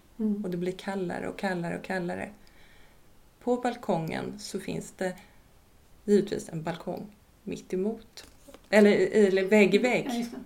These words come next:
Speaker 2: Vägg i vägg. Och där är det ett litet hål. Och via det hålet har de kontakt med Onni.
Speaker 1: Och han bor i trappen bredvid, fast de har balkongerna intill varandra.
Speaker 2: Precis.
Speaker 1: Mm.
Speaker 2: De bor ju grannar. De går ju i samma skola. De har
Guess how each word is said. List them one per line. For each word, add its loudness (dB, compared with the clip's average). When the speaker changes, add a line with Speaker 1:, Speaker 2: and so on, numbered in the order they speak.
Speaker 2:
Vägg 2
i 2
vägg. -2
Och -6
där 2
är 0
det -6
ett -8
litet -6
hål. -4
Och 0
via 4
det 6
hålet -4
har -8
de -6
kontakt -10
med -6
Onni. 0
Speaker 1:
Och -8
han -2
bor -2
i -2
trappen -6
bredvid, -4
fast -12
de -6
har -8
balkongerna -10
intill -8
varandra. -4
Speaker 2:
Precis. 0
Speaker 1:
Mm. -16
Speaker 2:
De -2
bor 4
ju 0
grannar. -4
De -2
går 6
ju 2
i 4
samma -2
skola. -6
De -2
har -2